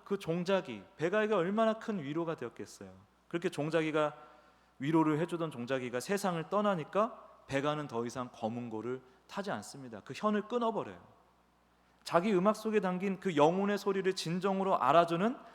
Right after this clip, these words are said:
단 한 사람의 벗이 없었기 때문에, 사라졌기 때문에 더 이상 나의 연주는 의미가 없다라고 생각하고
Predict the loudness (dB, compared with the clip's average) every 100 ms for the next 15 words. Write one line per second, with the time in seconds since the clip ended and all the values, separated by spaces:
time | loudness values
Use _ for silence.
0 | -20 -10 0 2 2 0 0 2 2 -2
1 | 0 0 0 -2 -2 -2 -4 -8 -8 -8
2 | -8 -14 -14 -2 0 2 0 -4 -4 -4
3 | -4 -6 -10 -14 -20 _ _ 2 4 6
4 | 4 4 -6 -20 -20 -4 4 6 6 2
5 | -2 -2 -6 -4 -4 0 2 2 2 -2
6 | -2 -6 -6 -6 -6 -6 -8